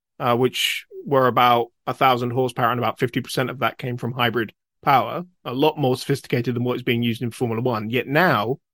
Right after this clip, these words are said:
when it comes to entering in twenty twenty-six, they say they don't have the facilities to make such an engine. That's why they wanted to partner with Red Bull,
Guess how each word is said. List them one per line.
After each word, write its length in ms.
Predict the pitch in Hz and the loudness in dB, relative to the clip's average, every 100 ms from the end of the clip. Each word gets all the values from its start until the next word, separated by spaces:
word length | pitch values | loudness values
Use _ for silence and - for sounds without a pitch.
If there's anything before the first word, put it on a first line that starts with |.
| _ _ _ - | _ _ _ -2
when 140 | 127 | -2
it 60 | 131 | 0
comes 200 | 135 127 | -2 -2
to 100 | 131 | -2
entering 320 | 127 127 123 | -2 -2 0
in 180 | 120 120 | -2 -2
twenty 240 | 131 123 | -4 -4
twenty-six, 420 | - 120 - 143 | -4 -4 -4 -4
they 100 | 131 | -4
say 120 | 120 | -2
they 140 | 127 123 | -2 -2
don't 160 | 135 | -2
have 160 | 135 135 | -2 -4
the 80 | 131 | -6
facilities 760 | - - 147 135 - 120 117 - _ _ _ _ - | -6 -2 -2 -4 -4 -6 -6 -12 _ _ _ _ -2
to 320 | 143 131 123 | 2 2 2
make 500 | 127 135 123 - - _ _ | 2 2 0 -4 -20 _ _
such 240 | - 131 131 | -4 -2 2
an 80 | |
engine. 280 | 135 127 113 | 2 2 0
That's 220 | 123 - | -2 -2
why 300 | 143 120 120 | 0 0 2
they 140 | 117 113 | 0 -2
wanted 260 | 113 110 - | -4 -4 -6
to 100 | 131 | -6
partner 340 | - 120 - | -4 -6 -4
with 180 | 113 113 | -6 -4
Red 160 | 117 123 | -4 -4
Bull, 260 | 123 117 | -6 -6